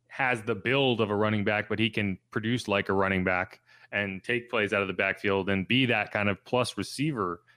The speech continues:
out of the backfield, because, you know, he has the receiver skills. Um, I think he can supplant Tony, and it'll come down to whether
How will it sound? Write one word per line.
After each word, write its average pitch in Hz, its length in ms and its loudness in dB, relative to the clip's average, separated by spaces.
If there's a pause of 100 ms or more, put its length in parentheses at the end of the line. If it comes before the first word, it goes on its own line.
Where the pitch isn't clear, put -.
(200)
out 107 180 2
of 98 60 -2
the 98 100 2
backfield, 95 540 -2
because, 98 240 -4
you 101 60 -2
know, 113 140 2
he 104 80 2
has 101 180 -2
the 95 100 -6
receiver 110 380 -2
skills. 85 460 -6 (580)
Um, 98 360 4
I 123 80 2
think - 200 0
he 208 100 4
can 208 160 4
supplant 180 560 2 (180)
Tony, 107 480 0 (520)
and 131 160 4
it'll 139 180 2
come 143 220 2
down 147 200 2
to 156 120 4
whether 147 480 4